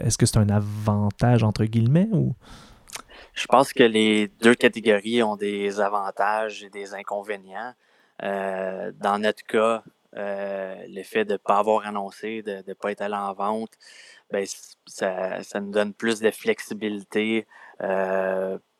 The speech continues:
Speaker 2: pour explorer différentes options, que ce soit, euh, de reporter les dates si nécessaire, que ce soit,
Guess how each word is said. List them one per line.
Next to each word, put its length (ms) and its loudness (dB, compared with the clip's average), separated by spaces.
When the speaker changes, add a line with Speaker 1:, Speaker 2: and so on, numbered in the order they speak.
Speaker 2:
pour 260 -4
explorer 640 0
différentes 540 -2
options, 560 -4
que 80 -16
ce 100 -6
soit, 640 2
euh, 460 -6
de 80 -4
reporter 580 -4
les 160 -2
dates 300 0
si 180 -12
nécessaire, 880 -2
que 60 -20
ce 100 -8
soit, 520 -4